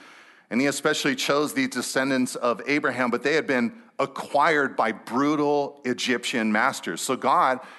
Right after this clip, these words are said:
is going to pay a price to rebuy or repurchase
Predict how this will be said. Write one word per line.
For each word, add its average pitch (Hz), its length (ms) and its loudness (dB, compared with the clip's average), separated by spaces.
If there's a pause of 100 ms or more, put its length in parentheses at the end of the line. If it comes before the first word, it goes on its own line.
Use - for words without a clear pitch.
is 131 140 -2
going 131 260 0
to 127 160 -4
pay 160 600 0
a 123 60 2
price 147 1040 -2 (380)
to - 100 0
rebuy 131 1200 2 (200)
or 131 320 2
repurchase 143 1400 -2